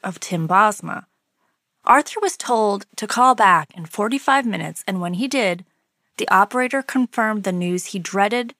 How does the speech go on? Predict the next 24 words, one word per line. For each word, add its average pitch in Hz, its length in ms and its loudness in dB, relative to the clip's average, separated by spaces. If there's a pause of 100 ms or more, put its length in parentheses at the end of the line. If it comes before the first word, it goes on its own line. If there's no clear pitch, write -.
(960)
and 214 500 -2
they 196 120 0
asked 185 320 -2
where 214 300 0
the 233 100 -6
truck - 460 -8 (200)
was 175 220 -4
located. - 540 -10 (1040)
But 202 120 2
Arthur 269 420 2
hung 254 260 -2
up 233 140 0
the 202 80 -6
phone 196 480 -4
and 175 220 -16 (100)
went 196 220 -2
into 202 180 -4
shock - 580 2 (560)
as - 180 -4
he 214 100 0
walked 220 380 4
over 220 280 -2
to 175 280 -6
his 165 380 -6